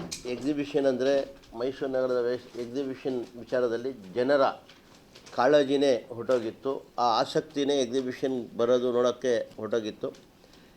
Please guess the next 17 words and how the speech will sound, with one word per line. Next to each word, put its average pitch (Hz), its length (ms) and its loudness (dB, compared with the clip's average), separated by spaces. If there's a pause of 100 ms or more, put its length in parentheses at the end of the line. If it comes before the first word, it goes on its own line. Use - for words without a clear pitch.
(180)
ಈ 147 120 2
ವರ್ಷದಲ್ಲಿ 151 840 4 (300)
ಅನೇಕ 160 460 4
ಕಾರ್ಯಕ್ರಮಗಳು 139 1000 2 (140)
ಆಗಲಿ 127 320 0 (1000)
ಮತ್ತು 156 240 4
ಹೊಸ 143 180 2
ಹೊಸ 151 280 4
ಯೋಜನೆಗಳು 135 600 2
ತಂದು, 127 380 0
ಅದರಲ್ಲೂ 139 400 2
ವಿಶೇಷವಾಗಿ 143 880 2
ಈ 131 40 4
ಬಾರಿ 131 360 2
ಸರ್ಕಾರದ 139 600 2
ಮಳಿಗೆಗಳು 131 640 0 (120)
ಯಶಸ್ವಿಯಾಗಿ 143 840 0